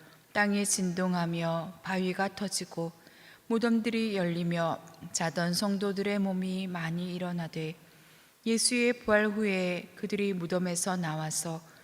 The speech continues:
거룩한 성에 들어가 많은 사람에게 보이니라. 백부장과 및 함께 예수를 지키던 자들이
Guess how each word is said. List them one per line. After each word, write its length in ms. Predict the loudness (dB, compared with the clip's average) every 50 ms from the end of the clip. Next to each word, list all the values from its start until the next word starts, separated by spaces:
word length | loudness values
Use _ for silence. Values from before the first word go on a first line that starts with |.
| -20 -20 -20 -14 -2
거룩한 540 | 0 2 2 2 -2 -4 -4 -2 0 2 0
성에 360 | 2 2 2 2 2 0 0
들어가 680 | 0 2 2 2 2 2 0 0 0 0 -2 -4 -8 -8 -4
많은 400 | 0 0 2 2 2 2 2 0
사람에게 680 | 0 0 -2 -2 0 0 -2 -2 -4 -4 -4 -4 -4 -4
보이니라. 760 | -6 -6 -4 -4 -2 -2 -2 -2 -2 -4 -4 -4 -6 -6 -8 -12 -18 -20 -20 -20 -20 -20 -20 -20 -20 -20 -20 _ -6
백부장과 1040 | -4 -4 -4 -4 -4 -4 0 0 0 2 2 0 2 2 2 4 4 2 0 0 -2
및 220 | -2 -2 -2 -2 -4 -8 -8
함께 680 | -4 -2 0 0 -2 -2 -2 -2 0 0 -2 -2 -2
예수를 420 | -2 -2 -2 0 0 0 0 0
지키던 560 | -2 -4 -6 -4 -6 -4 -2 0 0 0 0 0
자들이 540 | -2 -6 -6 -6 -6 -4 -4 -6 -6 -8